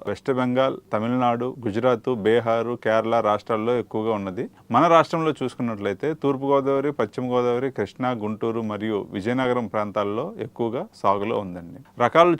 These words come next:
చూసుకున్నట్లయితే గజేంద్ర అనే రకం ఆంధ్రప్రదేశ్లోనూ అదేవిధంగా ఇండియాలో కూడా ఎక్కువగా ఫేమస్. మనకి ఈ రకాన్ని ఉద్యాన పరిశోధనా స్థానం కొవ్వూరులో పంతొమ్మిది వందల తొంభై ఒకటో సంవత్సరంలో విడుదలయ్యింది. నూట ఎనభై నుంచి రెండు వందల పదిహేడు రోజుల్లోనే మనకి కాపుకు వచ్చి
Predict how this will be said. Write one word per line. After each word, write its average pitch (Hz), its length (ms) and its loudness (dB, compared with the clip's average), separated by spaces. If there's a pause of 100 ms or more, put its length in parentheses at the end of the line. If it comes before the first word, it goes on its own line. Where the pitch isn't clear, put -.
చూసుకున్నట్లయితే 143 680 -2
గజేంద్ర 147 600 2
అనే 156 200 2
రకం 123 480 0
ఆంధ్రప్రదేశ్లోనూ 127 880 0
అదేవిధంగా 120 580 0
ఇండియాలో 117 460 0
కూడా 113 280 0
ఎక్కువగా 117 460 -4
ఫేమస్. 104 500 -4 (360)
మనకి 131 260 -2
ఈ 127 360 0
రకాన్ని 143 480 2
ఉద్యాన 143 320 0
పరిశోధనా 143 460 0
స్థానం 135 320 -4
కొవ్వూరులో 127 440 -2
పంతొమ్మిది 131 400 -4
వందల 123 160 -4
తొంభై 113 280 -2
ఒకటో 117 320 0
సంవత్సరంలో 117 640 -4
విడుదలయ్యింది. 107 840 -2 (220)
నూట 143 220 2
ఎనభై 151 240 4
నుంచి 147 300 0
రెండు 139 240 4
వందల 139 260 0
పదిహేడు 131 220 4
రోజుల్లోనే 135 580 0
మనకి 131 400 -2
కాపుకు 123 540 2
వచ్చి 110 280 -4